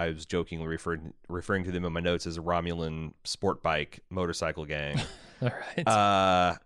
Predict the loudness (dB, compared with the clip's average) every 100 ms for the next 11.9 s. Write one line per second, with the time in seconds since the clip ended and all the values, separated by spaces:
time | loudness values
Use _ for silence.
0 | _ -20 _ -6 -6 -8 _ _ 4 6
1 | 8 8 8 6 6 6 6 6 4 2
2 | 4 4 4 0 -10 -6 0 0 4 6
3 | 8 6 2 4 6 6 4 6 4 4
4 | 4 4 4 2 0 4 4 4 2 -2
5 | -4 -2 0 0 2 0 0 0 2 2
6 | 2 0 -2 -4 -2 2 2 4 0 0
7 | 0 0 0 0 0 0 -2 -2 0 0
8 | 2 0 -2 -4 -2 0 0 -4 -12 -6
9 | -6 0 0 2 -2 -2 -2 -2 -4 -8
10 | -6 -4 -4 -4 -4 -6 -6 -4 -2 -2
11 | -2 -2 -2 -2 -8 -10 -8 -8 -12